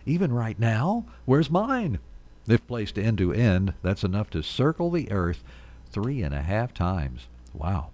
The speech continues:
Did you know these, uh, tiny holes in the sandwich, uh, in the wafers, are so that the cookie bakes more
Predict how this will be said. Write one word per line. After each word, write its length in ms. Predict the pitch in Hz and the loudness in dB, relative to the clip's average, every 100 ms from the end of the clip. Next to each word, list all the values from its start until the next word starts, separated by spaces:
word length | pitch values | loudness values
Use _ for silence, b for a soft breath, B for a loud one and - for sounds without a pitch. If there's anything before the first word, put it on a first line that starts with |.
| - 82 | -12 0
Did 160 | 107 | 2
you 80 | 104 | 4
know 220 | 123 190 | 4 4
these, 340 | 151 113 85 90 | 4 2 2 0
uh, 160 | 80 78 B B B - | -2 -4 B B B -4
tiny 260 | 147 175 117 | 0 2 2
holes 440 | 101 151 156 135 | 2 2 0 0
in 100 | 117 | -2
the 80 | 110 | -2
sandwich, 580 | - 123 120 127 139 - - - - - - - | -2 -2 -2 -4 -6 -16 -20 -20 -20 -20 -14 -4
uh, 220 | 87 87 | -2 0
in 80 | 101 | 0
the 80 | 78 | 0
wafers, 580 | 90 110 - 123 123 - | -2 -4 -2 -4 -4 -6
are 160 | 90 | -6
so 180 | - 107 | -2 -2
that 180 | 92 87 | -2 -4
the 80 | - | -8
cookie 400 | - 165 - 90 | -4 -4 -2 -4
bakes 400 | 78 110 107 - | -2 -2 -4 -6
more 300 | 90 87 | -4 -4